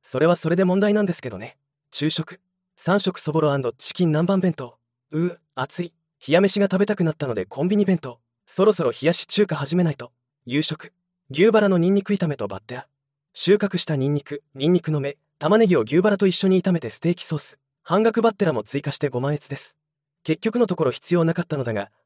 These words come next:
古物商申請の際に団地の賃貸契約書のコピーを用意した。契約書を読み直してみると、小鳥及び魚類以外の動物を飼育してはならないとある。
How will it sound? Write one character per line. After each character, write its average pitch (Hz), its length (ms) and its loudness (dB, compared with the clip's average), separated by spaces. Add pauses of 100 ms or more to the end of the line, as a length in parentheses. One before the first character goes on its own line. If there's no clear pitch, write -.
古 139 120 0
物 180 140 0
商 196 180 2
申 196 180 2
請 170 140 0
の 127 100 0
際 139 200 -4
に 104 120 -6
団 135 160 0
地 185 120 -2
の 180 80 2
賃 180 200 0
貸 202 140 2
契 202 140 2
約 196 160 2
書 190 100 0
の 170 80 2
コ 170 140 -6
ピ 160 180 -2
ー - 20 -2
を 98 60 0
用 127 180 -2
意 120 40 -6
し - 80 -6
た。 - 120 -14 (280)
契 196 160 6
約 226 140 6
書 220 140 2
を 196 40 4
読 175 120 4
み 185 80 4
直 202 140 4
し - 60 -2
て 151 100 -4
み 131 80 -4
る 120 80 -8
と、 - 180 -6 (200)
小 135 120 -6
鳥 175 160 4
及 180 160 4
び 120 140 -4
魚 127 140 0
類 220 180 4
以 - 20 2
外 202 140 4
の 123 100 0
動 127 140 0
物 139 220 -4
を 135 40 -2
飼 - 180 -2
育 156 120 -4
し - 80 -4
て 170 100 -2
は 135 100 -2
な 104 100 -6
ら 131 80 -4
な 139 100 -6
い 123 80 -10
と - 160 -12
あ 95 60 -8
る。 - 120 -20